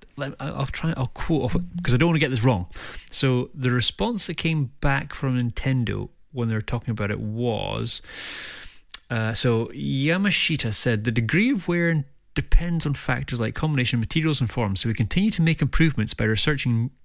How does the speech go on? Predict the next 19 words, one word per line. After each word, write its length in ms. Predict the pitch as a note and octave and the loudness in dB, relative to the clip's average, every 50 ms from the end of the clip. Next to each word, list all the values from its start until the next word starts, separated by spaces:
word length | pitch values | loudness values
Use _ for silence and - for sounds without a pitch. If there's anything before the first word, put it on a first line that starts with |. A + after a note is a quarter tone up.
| - - - | -20 -6 0
which 220 | E3+ F3+ - - | 0 0 0 0
combinations 500 | - - E3+ D3+ C3+ A#2+ A2+ - - A#2+ | -2 -2 0 0 0 0 0 0 0 -2
are 120 | - - A2+ | 0 0 0
less 280 | G#2+ A2+ B2 A#2 - - | 0 0 0 0 0 0
likely 180 | A2 G#2+ G#2+ | -2 -2 -2
to 100 | - B2 | -2 -2
wear. 240 | A#2+ D3+ E3 B2 G2+ - - - - | 0 2 2 0 0 -2 -6 -6 0
We 100 | - B2+ | 0 2
mentioned 380 | B2 B2+ D#3+ F#3+ G3+ - A3+ G3+ | 4 4 4 2 2 2 2 2
that 120 | G#3+ E3+ | 2 2
the 60 | C#3 | 0
Joy-Con 420 | B2+ A2+ D3+ E3 F#3 F3 - G#3 F#3+ | 0 2 2 2 0 0 0 -2 -2
controller 380 | - F3+ D3+ - E3+ D3+ B2+ | 0 -2 -2 0 2 2 2
specification 840 | - - - - C3+ - - B2+ B2 - - C3 B2+ - - C#3 A#2+ | 0 0 0 0 0 0 0 -2 -4 -4 0 0 0 2 0 -2 -4
hadn't 480 | - - - F3 F#3 F3 D3+ - - - | -4 -4 -2 -2 -2 -2 -4 -6 -6 -4
changed 480 | - - A3 G3+ B2+ G#2 G#2 A2+ - | -2 0 2 2 2 2 0 0 0
with 160 | - B2 A2 - | 0 0 0 0
the 60 | B2 | 0
oled 400 | - C3+ B2+ A2 G2 G2+ G#2 | 0 0 0 2 0 0 0